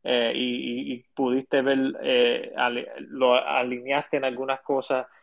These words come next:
y la mayor parte de las cosas que dijimos, aunque realmente lo que no buscamos es que, que, que alineen con nosotros, sino que den su aporte como, ¿verdad?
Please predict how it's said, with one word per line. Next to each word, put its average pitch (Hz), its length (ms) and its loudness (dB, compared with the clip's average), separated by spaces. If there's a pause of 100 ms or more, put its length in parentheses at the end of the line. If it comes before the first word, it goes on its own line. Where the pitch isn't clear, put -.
(100)
y 123 80 -4
la 123 80 2
mayor 120 260 0
parte 135 240 0
de 131 60 4
las 127 140 2
cosas 135 340 -4
que 127 140 0
dijimos, 151 260 -2
aunque 123 480 0
realmente 139 720 -2 (280)
lo 135 440 0
que 131 80 -2
no 135 120 0
buscamos 151 520 0
es 143 80 -8
que, 131 500 -2 (100)
que, 120 460 -2
que 120 220 -2
alineen 135 480 -4
con 135 160 -6
nosotros, 135 480 -2
sino 131 260 -6
que 139 200 -2
den 143 340 -4
su 127 280 -2
aporte 139 680 -2 (320)
como, 120 400 0
¿verdad? 131 420 0